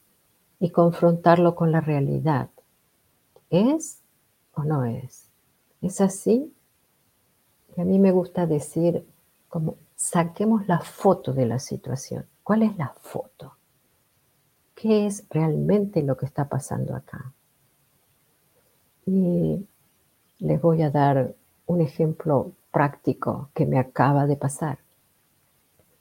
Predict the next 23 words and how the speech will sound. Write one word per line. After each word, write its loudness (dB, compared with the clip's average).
Hace 4
un, -2
un -2
tiempo 0
yo 0
tuve 2
aquí 2
un, 0
un, -2
una, 0
un, 0
una, 6
algo 8
que 2
salió 2
allí, 0
¿no? -4
Era 2
como -2
una 2
mancha, 2
¿no? -10
Y, 4